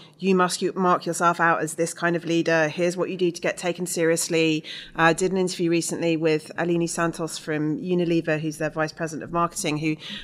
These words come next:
talked about, um, in the early nineties wearing glasses to work, although she didn't need to wear glasses, so that she would be taken seriously by men, wearing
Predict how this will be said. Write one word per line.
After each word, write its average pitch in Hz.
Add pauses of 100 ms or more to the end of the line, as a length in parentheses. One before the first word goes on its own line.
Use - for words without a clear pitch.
talked 190
about, 170
um, 156
in 170
the 170
early 160
nineties 170 (100)
wearing 165 (240)
glasses 180
to 175
work, 160
although 156
she 160
didn't 165
need 175
to 170
wear 151
glasses, 156
so 170
that 151
she 165
would 156
be 156
taken 151
seriously 151
by 147
men, 156 (320)
wearing 180